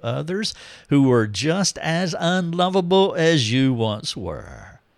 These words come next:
Communion is a reminder of the unmerited favor you receive through the gospel.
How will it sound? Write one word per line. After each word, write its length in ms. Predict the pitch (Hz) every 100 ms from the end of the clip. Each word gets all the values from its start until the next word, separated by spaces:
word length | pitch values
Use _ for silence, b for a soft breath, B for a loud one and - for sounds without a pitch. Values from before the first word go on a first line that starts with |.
| _
Communion 520 | - 110 120 135 135 127
is 160 | 110
a 60 | 117
reminder 880 | 131 135 147 175 180 113 - - -
of 180 | 123 110
the 180 | 110 104 123
unmerited 1040 | 120 156 - - 123 120 131 120 131 131 -
favor 640 | - 78 78 - - - _ b b b b b b -
you 120 | 120
receive 440 | 120 117 113 107 101
through 140 | 104
the 80 | 104
gospel. 500 | 107 110 - -